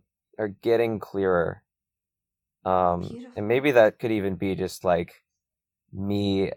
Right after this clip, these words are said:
Speaker 1: as, as a human aging, or maybe it's, like, me being away from theater and being like, "Oh, no, I wanna go back to this."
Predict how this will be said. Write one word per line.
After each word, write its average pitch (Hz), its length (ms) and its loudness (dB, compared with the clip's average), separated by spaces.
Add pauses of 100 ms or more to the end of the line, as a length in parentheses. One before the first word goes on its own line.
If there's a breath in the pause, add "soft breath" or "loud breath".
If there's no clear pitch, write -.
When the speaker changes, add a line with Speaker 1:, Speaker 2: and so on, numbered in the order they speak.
Speaker 1:
as, 92 320 -4
as 92 220 -4
a 90 40 -4
human 95 380 -2
aging, 92 440 -2
or 90 100 0
maybe 95 360 0
it's, 87 180 -8
like, 90 200 0
me 92 440 -2
being 98 360 -4
away 92 420 4
from 92 260 -6
theater 87 400 -2
and 85 260 -10
being 90 180 -6
like, 87 200 -2
"Oh, 92 180 2
no, 87 120 0
I 85 100 2
wanna 85 180 -2
go 85 160 -8
back 85 300 -4
to - 80 -14
this." 90 380 -10